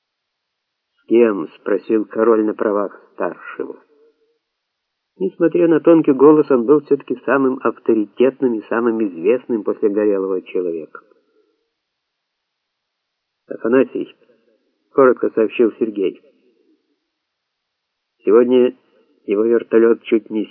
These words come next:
стер в порошок нашу дачу». Все переглянулись. Начинать драку с Афанасием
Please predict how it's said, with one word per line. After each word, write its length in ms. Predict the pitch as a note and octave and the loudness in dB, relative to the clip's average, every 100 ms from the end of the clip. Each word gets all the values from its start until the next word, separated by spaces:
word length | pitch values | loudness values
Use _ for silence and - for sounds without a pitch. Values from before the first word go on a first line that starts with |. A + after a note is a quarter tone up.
| _ | _
стер 240 | C3 B2+ | 2 2
в 60 | - | -2
порошок 460 | A#2+ A2 - A#2 - | -4 -4 0 0 0
нашу 320 | G#2 G2 G2 | -6 -6 -10
дачу». 460 | F2 F2 - - _ _ _ _ _ _ _ | -10 -12 -14 -20 _ _ _ _ _ _ _
Все 160 | _ C3 | _ -2
переглянулись. 680 | C3 D3+ D#3+ D#3+ G#2+ - _ _ _ _ _ _ _ _ _ _ _ _ _ _ _ _ _ _ _ _ _ | -2 0 0 0 -2 -6 _ _ _ _ _ _ _ _ _ _ _ _ _ _ _ _ _ _ _ _ _
Начинать 540 | F2 F2+ G2+ A2 C3 A#2+ | -12 -8 -4 -2 -2 -2
драку 460 | A2 A2+ D#3 D#3+ D3+ | -2 0 0 0 -4
с 100 | B2 | -4
Афанасием 800 | A2 G#2 A2 B2 - D#3+ F3 | -4 -4 -4 -6 -8 -8 -10